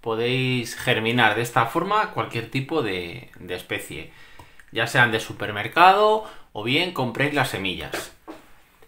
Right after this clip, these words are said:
Cabe destacar que es una especie que requiere bastante espacio y que tiene un montón de producción, con lo cual con un par de plantas podéis tener suficiente. Con tres, cuatro plantas ya vais a tener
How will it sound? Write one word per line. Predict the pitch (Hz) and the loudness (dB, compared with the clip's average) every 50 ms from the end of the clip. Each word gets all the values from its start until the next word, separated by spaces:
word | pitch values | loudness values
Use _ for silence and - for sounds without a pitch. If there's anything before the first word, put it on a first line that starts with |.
| - - - - | -20 -20 -16 2
Cabe | - 165 170 185 | 4 6 6 6
destacar | 185 180 - - 170 170 - 196 196 - - | 4 2 2 4 2 6 8 8 8 8 6
que | 151 139 | 2 -2
es | 143 | 2
una | 151 151 | 4 4
especie | 143 143 - 160 160 170 165 - | 4 4 2 0 0 0 0 0
que | - 127 113 110 107 104 - | 0 2 2 2 2 2 0
requiere | 110 110 - - 143 135 117 | -2 -2 0 2 2 4 6
bastante | 104 104 107 - - 147 147 139 143 | 6 4 4 4 2 2 2 2 0
espacio | 131 131 - - 160 160 - - 190 190 190 180 - | -2 2 4 4 4 4 4 2 0 0 0 0 -2
y | - - | -2 -4
que | - 117 | -4 -2
tiene | - 135 135 147 151 | -2 0 0 0 0
un | 147 131 | 2 2
montón | 117 110 110 - 139 151 | 0 0 0 -2 -2 0
de | 151 139 | -2 -2
producción, | - - 104 98 92 90 90 - 123 120 104 92 82 - - - - - - _ _ _ | -2 -2 -2 -2 -2 -4 -2 2 2 2 2 2 -2 -8 -14 -20 -20 -20 -20 _ _ _
con | - - 107 101 | -12 -10 -8 -6
lo | 101 101 98 - | -6 -6 -2 4
cual | 139 143 151 165 170 165 | 8 8 8 8 6 2
con | - - 113 110 117 123 123 123 127 127 | -2 -2 -2 0 0 0 0 -2 -2 -2
un | 147 143 139 | -2 2 6
par | 139 143 139 139 | 8 8 8 8
de | 135 131 127 | 6 2 2
plantas | 127 - 151 160 170 175 175 190 190 190 175 - | 2 2 2 2 2 4 6 6 6 6 6 2
podéis | - - 117 117 120 127 127 - | -2 0 2 2 2 2 0 -2
tener | - 117 127 143 165 175 175 151 | -2 0 2 2 2 0 0 -2
suficiente. | - - 117 - - 95 - 113 113 104 95 - 92 - | -4 -6 -8 -8 -8 -2 2 2 4 4 2 0 -6 -6
Con | 101 98 98 - | -6 -6 -2 2
tres, | 117 123 120 110 - | 4 4 4 4 2
cuatro | - 113 110 113 - - | 2 0 0 0 0 0
plantas | - 127 139 143 143 160 151 - 117 113 | 0 0 2 2 2 2 2 2 -2 0
ya | 120 113 110 | 4 4 6
vais | 110 107 110 107 - | 6 6 4 2 0
a | 110 | -2
tener | - 107 117 143 156 147 | -2 0 2 0 0 0